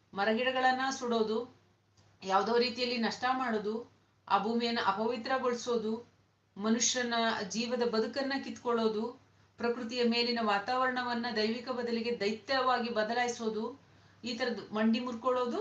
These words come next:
ಗಾಯ ಮಾಡ್ಕೊಳ್ಳೋದು. ಈ ಕಾರ್ಯ ಮಾಡಿದ್ರೆ ಎಲ್ಲಿ ಫಲ ಸಿಗುತ್ತೆ? ಅವರಿಗೆ ಸ್ವಯಂ ಸಿಗುತ್ತೆ. ಯಾರ ಫಲವನ್-, ಯಾರ ಫಲವನ್ನು ಕೂಡ ಬೇರೆಯವರಿಗೆ ವರ್ಗಾಯಿಸ್ಲಿಕ್ಕೆ ಆಗೋದಿಲ್ಲ. ಅಂತ ಒಂದು ಕಟ್ಟುನಿಟ್ಟಿನ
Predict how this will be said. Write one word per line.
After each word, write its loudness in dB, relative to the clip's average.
ಗಾಯ 6
ಮಾಡ್ಕೊಳ್ಳೋದು. 0
ಈ -8
ಕಾರ್ಯ 6
ಮಾಡಿದ್ರೆ 0
ಎಲ್ಲಿ -2
ಫಲ 2
ಸಿಗುತ್ತೆ? -4
ಅವರಿಗೆ -6
ಸ್ವಯಂ 0
ಸಿಗುತ್ತೆ. -4
ಯಾರ 4
ಫಲವನ್-, 2
ಯಾರ 4
ಫಲವನ್ನು 0
ಕೂಡ 0
ಬೇರೆಯವರಿಗೆ 0
ವರ್ಗಾಯಿಸ್ಲಿಕ್ಕೆ 0
ಆಗೋದಿಲ್ಲ. 2
ಅಂತ -6
ಒಂದು -4
ಕಟ್ಟುನಿಟ್ಟಿನ -4